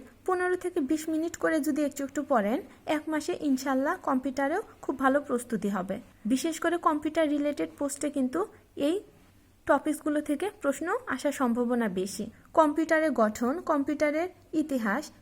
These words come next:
নেটওয়ার্ক সফটওয়্যার, বিভিন্ন অপারেটিং সিস্টেম, সোশ্যাল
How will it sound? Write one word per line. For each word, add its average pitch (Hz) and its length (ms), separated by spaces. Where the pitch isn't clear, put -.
নেটওয়ার্ক 220 360
সফটওয়্যার, 240 500
বিভিন্ন 302 280
অপারেটিং 294 420
সিস্টেম, 220 380
সোশ্যাল 349 520